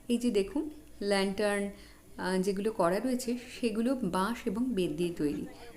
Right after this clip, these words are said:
বেশ ইউনিক আইডিয়া। সন্ধে হয়ে গেছিল, তাই সমস্ত লাইট ওরা জ্বালিয়ে দিয়েছিল। আর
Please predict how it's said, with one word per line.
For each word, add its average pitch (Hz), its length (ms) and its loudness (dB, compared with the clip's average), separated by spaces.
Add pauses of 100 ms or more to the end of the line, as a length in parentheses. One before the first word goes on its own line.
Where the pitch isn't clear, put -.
(120)
বেশ 302 220 4
ইউনিক 175 320 4
আইডিয়া। 135 340 -4 (360)
সন্ধে 180 440 0
হয়ে 180 220 0
গেছিল, 160 280 -2 (160)
তাই 190 140 0
সমস্ত 214 460 -4
লাইট 220 340 0
ওরা 226 120 0
জ্বালিয়ে 156 380 2
দিয়েছিল। - 420 -4 (880)
আর 160 100 -4